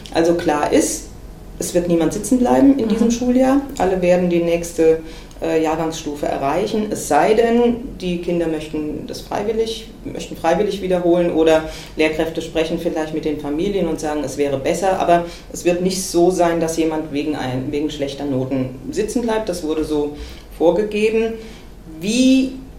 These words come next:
Speaker 1: man das insgesamt dann alles wieder auffangen will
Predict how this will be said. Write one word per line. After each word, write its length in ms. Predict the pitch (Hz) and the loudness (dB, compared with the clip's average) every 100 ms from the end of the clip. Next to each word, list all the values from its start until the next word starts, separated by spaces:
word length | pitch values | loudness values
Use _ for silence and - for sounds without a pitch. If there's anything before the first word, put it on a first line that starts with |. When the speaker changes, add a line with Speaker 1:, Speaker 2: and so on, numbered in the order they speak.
| - | -6
Speaker 1:
man 480 | 180 180 185 190 190 - | 0 2 2 -2 -4 -2
das 260 | 170 - - | -4 -4 -8
insgesamt 800 | 247 285 - 185 160 151 151 - | 4 4 4 0 0 -2 -4 -4
dann 260 | 160 160 156 - - - | -4 -2 -6 -12 -10 -2
alles 300 | 170 175 165 | 0 0 2
wieder 240 | 165 - | 0 2
auffangen 640 | - - 160 160 156 156 - - - 135 | -2 -4 -4 -2 0 -2 -6 -14 -14 2
will 400 | 170 202 208 | 4 6 2